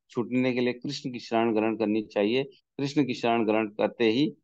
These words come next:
मनुष्य स्वतः इस भौतिक विस्तार से विलग हो जाएगा।" तो जैसे जैसे हम इस, इसमें भगवान के संग करेंगे, इससे हम छूट जाएंगे। तो कुछ, अ,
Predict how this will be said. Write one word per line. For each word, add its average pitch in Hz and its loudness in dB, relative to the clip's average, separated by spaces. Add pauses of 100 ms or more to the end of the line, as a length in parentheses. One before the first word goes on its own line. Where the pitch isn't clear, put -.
(140)
मनुष्य 123 0
स्वतः 120 2
इस 139 4
भौतिक 110 0
विस्तार 104 0
से 139 -2 (260)
विलग 101 2
हो 101 2
जाएगा।" 101 2 (240)
तो 110 0
जैसे 120 2
जैसे 120 0
हम 120 -2
इस, - -12
इसमें 117 -2
भगवान 101 -2
के - -4
संग 101 -4
करेंगे, 110 -2 (320)
इससे 120 -4
हम 117 -4
छूट 92 -6
जाएंगे। - -10 (680)
तो 101 -2
कुछ, - -4
अ, - -8